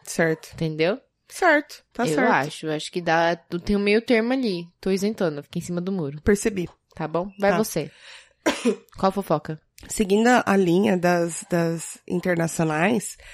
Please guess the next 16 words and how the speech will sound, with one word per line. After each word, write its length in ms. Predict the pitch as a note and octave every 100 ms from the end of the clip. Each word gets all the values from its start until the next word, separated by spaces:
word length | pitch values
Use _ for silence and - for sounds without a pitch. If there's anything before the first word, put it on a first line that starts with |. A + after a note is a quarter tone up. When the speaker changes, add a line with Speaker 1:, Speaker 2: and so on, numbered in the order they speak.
| - - -
Speaker 1:
eu 100 | F#3
vou 120 | F#3+
falar 320 | F#3 F#3+ F3+
da 340 | F#3+ G3+ G3 F#3
princesa 680 | - F#3+ F#3 - F#3+ G#3 A#3
maior 280 | G#3 F#3+
de 120 | G3 -
todas. 800 | - G#3+ F#3 D#3+ D#3 - - - _ -
Não 260 | G3 F#3+ F3+
é 100 | G3+
a 40 |
Britney. 540 | G3+ G3 - D#3 C#3 D#3 _ _ _ _ -
É 100 | F3+
a 40 |
princesa 380 | E3 F#3 F#3+ F3
Diana. 480 | F#3 F#3+ D#3 D3